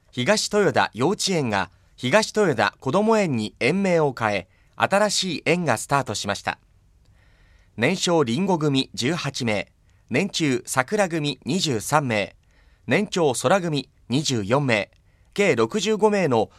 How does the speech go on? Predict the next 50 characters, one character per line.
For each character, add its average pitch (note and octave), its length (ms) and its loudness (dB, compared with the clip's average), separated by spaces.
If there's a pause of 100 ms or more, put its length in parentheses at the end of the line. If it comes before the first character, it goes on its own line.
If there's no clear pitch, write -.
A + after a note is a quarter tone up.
(240)
元 G3 200 2
気 E3 160 -2
い - 20 -2
っ - 80 -8
ぱ B2 140 2
い A2+ 60 -4
の G#2 140 -2
子 A2 120 -6
ど D#3 100 2
も F3 80 -2
た D#3+ 120 -4
ち - 140 -10
が、 F#2+ 200 -2 (360)
毎 G#3 260 2
朝 B2+ 380 0
お A#2 80 0
は E3+ 180 2
よ G#3+ 180 2
う F#3+ 60 -6
と - 260 -2 (100)
大 F#3+ 180 2
き F#3+ 120 -6
な C#3+ 120 2
声 C3+ 220 0
で G#2 100 0
挨 G#2 100 6
拶 B2+ 340 -2
を G2+ 80 -2
し、 G2+ 280 -6 (260)
門 F#3 240 4
を B2 100 4
く A2+ 160 -6
ぐ - 80 2
っ - 20 -6
て - 180 -8
き - 80 -14
ま G2 100 -2
す。 - 220 -8 (1200)
東 F3+ 340 0
豊 G3+ 160 0
田 D#3 100 4
の B2+ 100 0
地 D#3+ 180 -2
域 - 180 -6
は G2 140 0
自 - 180 -6
然 F3+ 240 -2
が F3+ 160 0
多 E3+ 80 -2
く、 A2 320 -2